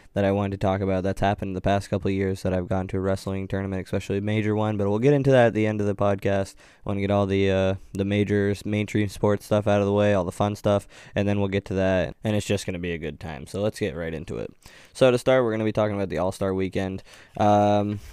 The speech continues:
I'll just start with the All-Star Game because the dunk contest was a little bit more controversial, and there was more talk about that.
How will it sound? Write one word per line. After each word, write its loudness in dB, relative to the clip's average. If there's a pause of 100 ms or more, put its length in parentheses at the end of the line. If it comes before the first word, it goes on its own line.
(160)
I'll 4
just 0
start 6
with 4
the 2
All-Star 2
Game -2
because -2
the 0
dunk 0
contest 0
was 0
a 0
little 0
bit 0
more -2
controversial, -2
and -2
there 0
was -4
more -2
talk 0
about -2
that. -2